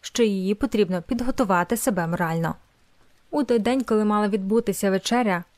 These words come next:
господарка зателефонувала особисто, повідомивши, що її чоловік захворів, а тому зустріч доведеться перенести. Я зателефонував мамі і пояснив, що сталося. «Ми залишимося вдома».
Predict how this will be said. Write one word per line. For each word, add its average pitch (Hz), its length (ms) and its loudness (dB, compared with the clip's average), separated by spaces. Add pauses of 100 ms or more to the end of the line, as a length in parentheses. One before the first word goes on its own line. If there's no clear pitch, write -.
(120)
господарка 269 580 0
зателефонувала 220 760 2
особисто, 196 640 0 (200)
повідомивши, 277 580 2
що - 180 0
її 214 180 2
чоловік 208 400 0
захворів, 214 500 -2 (260)
а 254 160 0
тому 214 280 0
зустріч 196 640 -2
доведеться 202 500 0
перенести. 180 640 -2 (680)
Я 311 120 0
зателефонував 240 720 2
мамі 240 280 4
і 208 40 0
пояснив, 208 480 0
що 240 160 -2
сталося. 175 560 -2 (360)
«Ми 233 260 4
залишимося 202 600 0
вдома». 180 360 -2